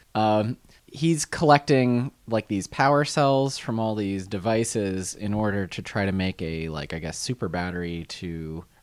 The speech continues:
repower, like, some sort of command module to the spaceship, and the command module happens to be under his, his shack. I mean, I guess that's by design, it's under his shack, but, uh, he's trying to, like, reactivate it so he can,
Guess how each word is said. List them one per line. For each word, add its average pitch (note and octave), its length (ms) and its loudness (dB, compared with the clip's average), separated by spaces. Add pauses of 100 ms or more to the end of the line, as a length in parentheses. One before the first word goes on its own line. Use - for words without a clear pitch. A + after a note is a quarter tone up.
repower, G#2 720 -4
like, E2 180 -8
some G#2+ 200 -6
sort G#2 240 -4
of E2 140 -6
command F2+ 480 -6
module B2+ 600 -2
to G2+ 140 -6
the F2 120 -4
spaceship, A#2 800 -4 (180)
and F2+ 480 -6 (460)
the F#2 140 -10
command A2 360 2
module G#2+ 340 0
happens G2 480 -2
to - 60 -12
be E2+ 140 -4
under F2 260 -4
his, E2 540 -8 (100)
his D#2+ 160 -6
shack. E2 640 -6
I F2+ 40 -6
mean, E2+ 120 -4
I E2 80 -8
guess E2 180 -10
that's - 200 -12
by D#2+ 200 -10
design, E2+ 460 -10
it's - 160 -14
under D#2+ 200 -8
his C#2+ 120 -10
shack, E2+ 420 -8
but, F2 180 -8
uh, E2+ 280 -8 (260)
he's A2 160 -6
trying G2 300 -4
to, G2+ 100 -10
like, F2 220 -8
reactivate G#2 760 0
it F#2+ 260 -6
so F#2+ 200 -2
he F#2+ 160 -2
can, F2 440 -4